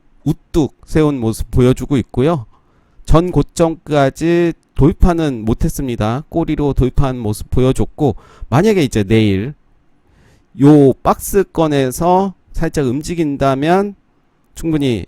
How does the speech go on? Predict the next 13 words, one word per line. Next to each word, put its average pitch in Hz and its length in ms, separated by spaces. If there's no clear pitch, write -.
매수의 151 460
기회로 139 500
삼아도 131 420
될 120 140
것 151 120
같고 143 260
만약에 190 320
바로 147 240
간다면 135 720
단타 156 560
대응하지 151 480
않는 127 360
한 120 380